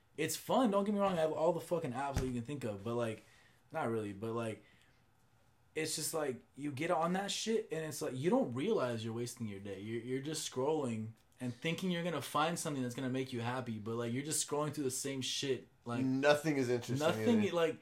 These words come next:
Speaker 1: you're just, at, after the, after a while, you're just like, "What the fuck am I doing?" Dude, for a long time, I'll, I'll be sitting there, I'll just be, like, fucking scrolling and shit, and then I'll be like, "Dude, what the fuck? It's already, like, three thirty in the afternoon. What am I doing with my life?" You
Speaker 2: It's
Speaker 1: know?
Speaker 2: been, like, two hours or
Speaker 1: Yeah,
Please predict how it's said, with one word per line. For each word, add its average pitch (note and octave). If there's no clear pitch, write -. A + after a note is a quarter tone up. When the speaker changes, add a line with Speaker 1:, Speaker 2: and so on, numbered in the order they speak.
Speaker 1:
you're D3+
just, F3+
at, E3+
after E3
the, F3
after E3
a F3
while, D#3
you're E3+
just D3
like, B2+
"What -
the A3
fuck G3+
am E3+
I B2+
doing?" A#2+
Dude, F3+
for E3
a C#3+
long D3+
time, E3+
I'll, C#3+
I'll C#3
be D#3+
sitting D3+
there, F3+
I'll E3
just C#3+
be, C#3+
like, B2+
fucking C3
scrolling C#3
and A#2+
shit, B2
and C3+
then C#3+
I'll C#3+
be C#3
like, B2
"Dude, C#3+
what D3
the C#3
fuck? C#3
It's B2
already, C3+
like, A#2
three C3
thirty B2+
in A#2
the A#2+
afternoon. B2
What B2+
am B2+
I A2
doing A#2
with A2
my G#2
life?" A2+
You -
Speaker 2:
It's A2+
Speaker 1:
know? B2+
Speaker 2:
been, D#3
like, C3
two C3+
hours A2+
or -
Speaker 1:
Yeah, F3+